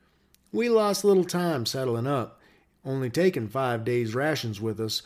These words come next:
for they were certain to recross the river before that time in case we failed to intercept them. Every Mexican in the country was terrorized. All they could tell us was that there was plenty of ladrones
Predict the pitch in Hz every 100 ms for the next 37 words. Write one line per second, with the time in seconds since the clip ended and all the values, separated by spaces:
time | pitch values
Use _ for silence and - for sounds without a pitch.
0 | - - 170 220 196 170 - 202 135 120
1 | 113 127 147 - 147 147 131 - 117 143
2 | 123 101 98 147 165 110 104 - 120 113
3 | 110 113 - - 120 113 135 120 117 107
4 | - 123 113 110 107 104 - 127 110 95
5 | 92 _ _ _ _ - - 156 196 214
6 | 214 185 185 - 175 185 180 175 175 175
7 | 147 131 147 147 139 - 165 131 101 95
8 | 82 85 - - - - 131 156 190 180
9 | 156 131 113 185 226 165 110 - - -
10 | - 135 110 123 117 127 123 110 - -
11 | 185 202 202 190 139 120 101 107 170 214
12 | 220 214 -